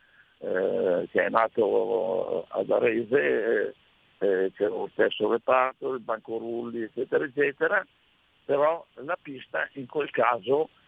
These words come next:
eh, era nuova, quindi con la grande soddisfazione dei collaboratori. Io, eh, ho iniziato a fare il collaboratore verso la fine del, eh, millenovecentossessantotto.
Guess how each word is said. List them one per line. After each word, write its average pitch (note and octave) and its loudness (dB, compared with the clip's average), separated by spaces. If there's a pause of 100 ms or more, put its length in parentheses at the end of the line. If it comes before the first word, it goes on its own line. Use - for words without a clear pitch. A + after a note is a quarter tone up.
(180)
eh, A2 4
era A2+ 2
nuova, A2+ 2
quindi A2 -8
con A2+ -4
la G2+ 2 (340)
grande A#2 2
soddisfazione G#2+ 0
dei G#2+ 0
collaboratori. F#2+ -2 (420)
Io, C3 2 (220)
eh, G#2 -2
ho A#2 0
iniziato A#2 0
a G2+ -4
fare G2+ 0
il F#2+ -2
collaboratore A#2+ 0 (360)
verso G#2+ -4
la A2+ 0
fine A2+ -8
del, G2+ 2
eh, F#2+ -6
millenovecentossessantotto. G2 -4